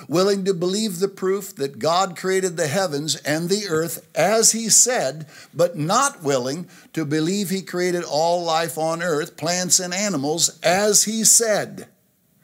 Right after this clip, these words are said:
Make yourself see and come to grips with this inconsistency.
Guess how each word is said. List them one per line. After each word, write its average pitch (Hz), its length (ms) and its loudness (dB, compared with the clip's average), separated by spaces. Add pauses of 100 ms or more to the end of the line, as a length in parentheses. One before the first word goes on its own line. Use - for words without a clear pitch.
(520)
Make 233 400 0
yourself 208 540 2
see 226 400 4
and 214 120 2
come 185 260 -2
to 175 80 -2
grips 131 600 -2 (140)
with 131 180 -6
this 135 240 2
inconsistency. 120 1200 -2